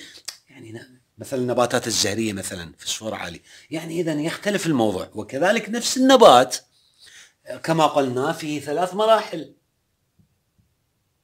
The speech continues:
فتعدل على هذه. بالمرحلة الأولى أنت تركز مثلًا على ال-، الفسفور فترة قصيرة، ثم بعد ذلك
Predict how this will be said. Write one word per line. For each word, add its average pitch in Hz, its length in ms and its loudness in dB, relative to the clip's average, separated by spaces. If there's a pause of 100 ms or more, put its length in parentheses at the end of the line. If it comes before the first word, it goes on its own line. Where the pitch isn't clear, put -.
(340)
فتعدل 226 600 -2
على 220 220 2
هذه. 139 460 0 (880)
بالمرحلة 202 480 4
الأولى 214 600 6 (240)
أنت 175 140 -12
تركز 196 460 -2
مثلًا 196 480 0
على 190 180 6
ال-، 180 340 2 (300)
الفسفور 156 640 0 (1400)
فترة 196 260 2
قصيرة، 123 580 -2 (560)
ثم 196 260 2
بعد 170 260 4
ذلك 180 440 8